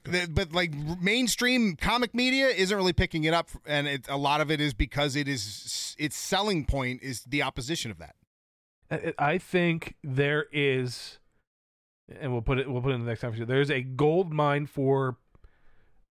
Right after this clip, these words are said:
Speaker 2: print comics to even call it classic comics and just go back and do traditional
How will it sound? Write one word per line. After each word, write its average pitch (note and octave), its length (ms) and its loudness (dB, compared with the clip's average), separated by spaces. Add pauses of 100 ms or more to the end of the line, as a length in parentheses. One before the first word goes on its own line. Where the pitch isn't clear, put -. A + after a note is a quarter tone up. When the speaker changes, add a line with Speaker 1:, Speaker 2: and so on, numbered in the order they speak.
(160)
Speaker 2:
print C#3+ 320 0
comics - 720 -4 (720)
to C#3 180 0
even D#3 380 0
call D3 300 2
it B2 180 -4
classic C3 540 -2
comics A#2 600 -4 (500)
and C3 260 2
just C#3 380 2
go C#3 180 2
back B2+ 300 0
and B2+ 80 0
do B2 180 4
traditional B2 1160 0